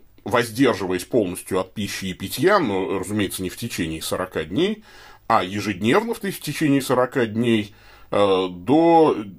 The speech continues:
девятого часа, то есть до пятнадцати ноль ноль по нашему времени. Ну, вот, они просто, ну, как бы не завтракали и не обедали. Ну, вернее, скажем так, потом они могли есть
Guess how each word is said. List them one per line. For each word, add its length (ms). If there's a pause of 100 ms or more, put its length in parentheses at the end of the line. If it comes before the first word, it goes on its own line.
(140)
девятого 520
часа, 440
то 80
есть 360
до 280
пятнадцати 560
ноль 180
ноль 200
по 120
нашему 540
времени. 420 (440)
Ну, 320
вот, 280
они 960
просто, 420 (120)
ну, 200
как 140
бы 100
не 140
завтракали 600
и 120
не 140
обедали. 480
Ну, 180
вернее, 340
скажем 380
так, 260 (360)
потом 320
они 140
могли 320
есть 520